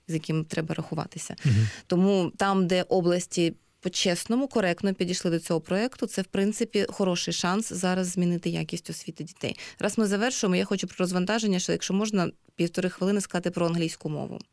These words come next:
Speaker 1: Там дуже непроста ситуація саме зі співробітниками міністерства, які багато років цим займалися. Вони категорично не хочуть змін і агресивно їм протистоять. У нас сьогодні було дуже складне засідання з цього приводу,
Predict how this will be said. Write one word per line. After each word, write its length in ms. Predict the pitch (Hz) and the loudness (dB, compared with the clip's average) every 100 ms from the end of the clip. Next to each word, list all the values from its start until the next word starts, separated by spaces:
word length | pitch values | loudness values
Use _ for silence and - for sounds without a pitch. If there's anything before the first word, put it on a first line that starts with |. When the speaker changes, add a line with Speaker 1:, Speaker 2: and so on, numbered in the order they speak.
| - - - | -16 -14 -8
Speaker 1:
Там 200 | - 214 | 0 2
дуже 260 | 220 277 247 | 4 4 4
непроста 420 | 226 196 190 208 | 2 0 -4 -4
ситуація 640 | 214 202 175 156 156 - 214 | -2 -2 0 -2 -2 -4 -4
саме 320 | - 220 214 | 0 2 2
зі 100 | 185 | 0
співробітниками 720 | - 180 180 180 185 175 170 | -2 -2 0 0 -2 0 2
міністерства, 600 | 170 165 165 - 160 - | 2 2 -2 -4 -6 -4
які 180 | 170 - | -4 -2
багато 360 | 196 190 180 170 | -2 -2 -2 0
років 280 | 180 185 - | -2 -4 -10
цим 220 | - 180 | -4 -2
займалися. 560 | 175 165 143 151 - - - - - | 0 -2 -2 -6 -12 -14 -16 -10 0
Вони 180 | 185 | 2
категорично 680 | 220 226 214 190 202 202 - | 2 0 0 0 0 0 0
не 120 | 185 | 0
хочуть 360 | 175 180 175 165 | 2 -2 -2 -2
змін 320 | 170 175 233 - | 0 2 2 0
і 60 | |
агресивно 580 | 165 170 175 - 233 254 | -2 -2 -2 0 2 4
їм 280 | 208 185 180 | 4 2 0
протистоять. 800 | - 175 175 - 175 170 - - - - | -2 -6 -6 -6 -4 -4 -8 -16 -16 -2
У 40 | |
нас 180 | 180 226 | 0 2
сьогодні 320 | 220 208 196 | 2 2 2
було 200 | 190 185 | 4 4
дуже 280 | 180 190 185 | 2 2 0
складне 440 | 180 - 165 165 156 | 0 -2 0 0 0
засідання 480 | 156 - 156 156 | -2 -2 -2 0
з 60 | 156 | -2
цього 240 | - 175 | -2 -2
приводу, 500 | 165 156 151 151 214 | 0 -2 -2 -2 -6